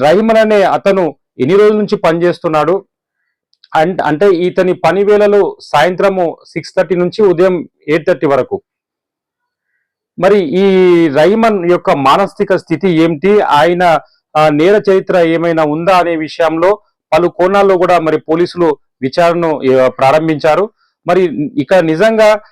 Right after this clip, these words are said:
ఈ జువెనైల్ హోమ్ లో మరి ఈ పర్యవేక్షణను, ఆ, గాలికి వదిలేయడం జరిగింది.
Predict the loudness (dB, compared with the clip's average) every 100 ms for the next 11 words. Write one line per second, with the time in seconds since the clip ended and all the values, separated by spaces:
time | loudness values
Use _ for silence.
0 | _ -4 0 0 0 2 2 2 0 2
1 | 0 2 0 0 _ _ -4 2 2 2
2 | 0 0 2 0 0 0 2 2 2 0
3 | -2 0 -2 -4 _ _ -2 2 4 2
4 | 2 2 2 2 0 2 2 2 0 0
5 | -2 -8